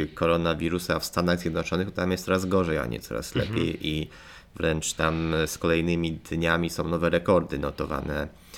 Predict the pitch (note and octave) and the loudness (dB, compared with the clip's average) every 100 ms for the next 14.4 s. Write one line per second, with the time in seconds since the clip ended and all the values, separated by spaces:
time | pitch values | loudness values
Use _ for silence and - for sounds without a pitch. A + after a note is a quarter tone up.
0 | - - - - E2+ D#2 D#2 - D#2 E2 | -18 -20 -20 -6 -2 -2 -2 -6 -2 2
1 | E2 E2 D#2+ F2 F2 D#2+ E2+ - - - | 4 4 4 2 2 0 -2 -10 -20 -16
2 | - - F2 F#2+ A#2+ G#2+ F#2 F2+ F#2 F2+ | -8 -4 0 2 4 4 4 2 4 4
3 | E2 D#2+ E2 D#2+ D#2+ E2 E2 D#2 E2+ D#2 | 4 2 0 0 0 0 -2 0 0 2
4 | D#2+ F#2+ D#2+ - - - - - - - | 2 2 0 -8 -18 -12 -12 -8 -10 -12
5 | - - - E2+ E2 F2 F2 E2+ E2+ E2+ | -16 -4 0 2 4 4 6 4 6 4
6 | E2+ - F2+ E2+ E2+ F2 F2 E2 D#2+ G2 | 2 -4 0 2 2 0 2 2 4 0
7 | - E2+ E2+ - E2+ - E2+ E2+ D#2 E2+ | 0 0 0 -4 -6 -6 -4 -4 -4 -6
8 | E2 - D#2+ D#2+ - F2 F2 E2+ - E2 | -8 -6 -4 -4 -6 -10 -6 -6 -4 -2
9 | D#2 D#2+ F#2+ D3+ - - - - - - | 2 4 4 2 -4 -16 -16 -18 -18 -4
10 | F#3 A2+ A#2+ G#2 A2 A2+ A#2 - - G#2 | 2 6 6 6 4 4 2 0 4 6
11 | C3+ F#2 D2+ D2 C#2+ - F2 E2+ F2 - | 8 6 4 0 0 0 2 2 2 0
12 | F2 F2 E2+ E2+ F2 E2 D#2+ - F2 F2 | 0 2 0 0 2 2 2 2 0 0
13 | - - F2+ E2+ E2+ E2+ F2 F2 G2 B2 | -8 -4 0 2 2 2 0 2 2 2
14 | F2+ D#2 D2+ E2+ | 2 0 -2 -4